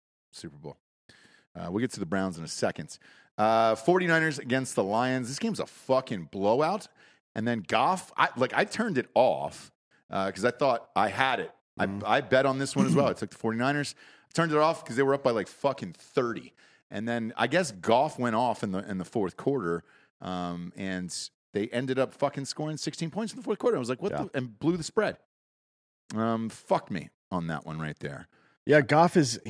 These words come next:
Speaker 2: Goff is like, uh, he reminds me of Kirk Cousins.
Speaker 1: Yeah.
Speaker 2: Like, he's a good regular season quarterback, but in crunch time or, or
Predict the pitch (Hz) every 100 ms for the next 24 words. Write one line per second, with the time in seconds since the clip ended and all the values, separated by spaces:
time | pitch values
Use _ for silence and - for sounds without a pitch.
0 | 104 135 160 180 175 131 123 110 - 104
1 | 92 82 76 76 117 113 127 139 117 123
2 | 117 104 92 87 - 107 - 90 73 62
3 | - _ _ _ 180 160 _ _ - -
4 | 110 151 151 135 147 127 110 127 127 113
5 | 135 117 113 - 120 117 117 123 117 110
6 | 101 95 117 113 - 113 110 104 104 101
7 | 98 87 92 92 90 85 - 92 90 87
8 | 82 80